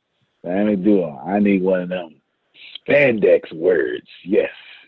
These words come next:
yes. <laughs> I need one of those words. Yeah, buddy. They are that good at coaching, and it's time to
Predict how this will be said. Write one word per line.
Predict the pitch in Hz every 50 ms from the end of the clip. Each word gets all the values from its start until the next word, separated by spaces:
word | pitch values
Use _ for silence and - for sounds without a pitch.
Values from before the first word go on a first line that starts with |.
| _ _ _ _ _
yes. | 95 101 104 - - - - - _ _ _ _ _ _ _ _ _ _
<laughs> | _ _ _ _ _ _ _ _ _
I | - 107 - - - - - - - - - - - - - - - - - _
need | 120 110 107 98
one | 95 92 90
of | 85
those | 104 117 117 107 101 82 82
words. | 85 92 90 82 73 60 62 58 _ _ _ _ _ - - - - - - - - - - _ _ - - _ -
Yeah, | 107 110 110 110 110 110 110 107
buddy. | 104 107 117 113 101 80 - - _ _ _ _ _ _ _ _ -
They | 95 95 117 123 131 127
are | 127 120 113 107 98 95 92 - _ _ _ _ _ _ _ _ _ _ _ _ _ _ _ _ _ _ _ _ _ _ _ _ _ _ - 90 92 95
that | 117 127 135 123 113 123
good | 113 135 131 120 113 104 98 95 - - _ _ _ _ - - - - _
at | - 104 98 87 -
coaching, | - - 185 185 180 - - 98 92 95
and | 92 92
it's | 87 - _ -
time | - 120 113 113 120 120 123 - -
to | 95 76 73 71 71